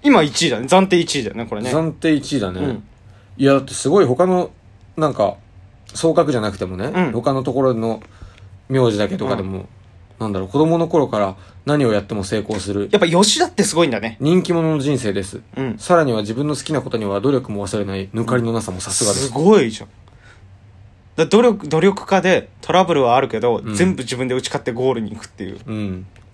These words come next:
Speaker 1: 最高の人生じゃん。
Speaker 2: 吉田かりんちゃん最高だったね。
Speaker 1: これ勝てるか、俺ら。<laughs> こっから。吉田かりんちゃんに。
Speaker 2: 吉田かりんちゃん強くね？
Speaker 1: うん。
Speaker 2: ちょっとじゃあ次俺考えるわ。
Speaker 1: 考えよう。
Speaker 2: えー。じゃあさ、
Speaker 1: うん。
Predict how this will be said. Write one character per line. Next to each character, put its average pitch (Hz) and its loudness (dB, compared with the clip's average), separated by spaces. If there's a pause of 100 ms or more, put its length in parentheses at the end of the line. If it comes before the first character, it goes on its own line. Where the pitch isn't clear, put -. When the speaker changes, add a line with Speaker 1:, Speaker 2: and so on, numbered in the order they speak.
(220)
Speaker 1:
最 165 -2
高 208 0
の 202 6
人 185 0
生 101 -4
じ - -14
ゃ - -20
ん。 - -20
Speaker 2:
吉 123 -4
田 - 2
か 151 -2
り 151 0
ん 143 -2
ち 151 -4
ゃ - 0
ん 135 -4
最 131 0
高 139 0
だ 131 6
っ 127 0
た 95 -14
ね。 95 -14 (680)
Speaker 1:
こ - 2
れ 240 8
勝 208 0
て 339 2
る 294 0
か、 139 2
俺 143 4
ら。 120 0 (340)
<laughs> - -16
こ 156 -2
っ - -12
か 151 2
ら。 143 2 (560)
吉 147 -2
田 160 6
か 175 0
り 160 2
ん 143 -4
ち 151 0
ゃ 147 2
ん 131 -2
に。 143 2
Speaker 2:
吉 151 0
田 247 8
か 226 2
り 226 2
ん 220 -2
ち 226 -4
ゃ 214 0
ん - -4
強 139 2
く 180 0
ね？ 170 2
Speaker 1:
う 170 4
ん。 151 0
Speaker 2:
ち - -18
ょ - -6
っ - -10
と 117 -10
じ 120 2
ゃ 113 4
あ 107 -4
次 120 -4
俺 104 0
考 101 -10
え 90 -6
る - -10
わ。 - -20 (120)
Speaker 1:
考 127 -4
え 110 -4
よ 101 -6
う。 101 -14 (380)
Speaker 2:
え 151 4 (1300)
ー。 - -12
じ 147 2
ゃ 175 8
あ 120 4
さ、 98 0
Speaker 1:
う - -4
ん。 131 -8